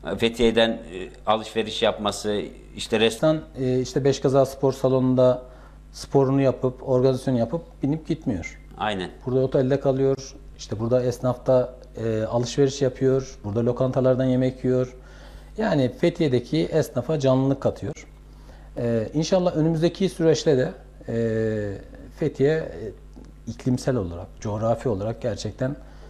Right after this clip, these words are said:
Speaker 2: hani Rabbimin, e, özene bezene yarattığı bir, e, yer, belde.
Speaker 1: Şöyle bir durum var. Ee, mesela Antalya, e,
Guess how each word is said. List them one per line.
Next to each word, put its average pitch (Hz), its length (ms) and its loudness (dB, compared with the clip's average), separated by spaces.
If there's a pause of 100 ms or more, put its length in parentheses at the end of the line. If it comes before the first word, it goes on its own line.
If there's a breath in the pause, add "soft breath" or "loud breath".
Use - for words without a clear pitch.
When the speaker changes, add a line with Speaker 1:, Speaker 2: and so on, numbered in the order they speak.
(220 loud breath)
Speaker 2:
hani 107 240 -4
Rabbimin, 127 600 2 (120)
e, 107 40 -4 (420)
özene 127 400 0
bezene 107 300 -2
yarattığı 117 460 0
bir, 123 180 2 (280)
e, 104 60 -8
yer, 98 540 -4 (200)
belde. 101 340 -2 (160)
Speaker 1:
Şöyle 143 500 0
bir 117 120 0
durum 104 280 0
var. 113 120 2
Ee, 107 760 2 (880 loud breath)
mesela 123 460 4
Antalya, 113 840 0
e, 104 300 -6